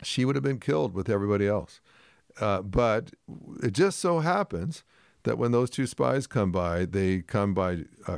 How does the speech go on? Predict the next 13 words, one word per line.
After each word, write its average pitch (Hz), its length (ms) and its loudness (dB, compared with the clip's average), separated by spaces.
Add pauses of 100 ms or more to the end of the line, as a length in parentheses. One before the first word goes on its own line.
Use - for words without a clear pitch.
(100)
her 147 180 2
place, 98 520 -4 (440)
and 107 200 0
she 170 260 -2
decides 98 600 -2
to 95 360 0 (200)
put 147 220 2
her 120 120 0
faith 117 440 0
in 101 260 0
these 113 180 2
two 110 200 0
spies 107 760 0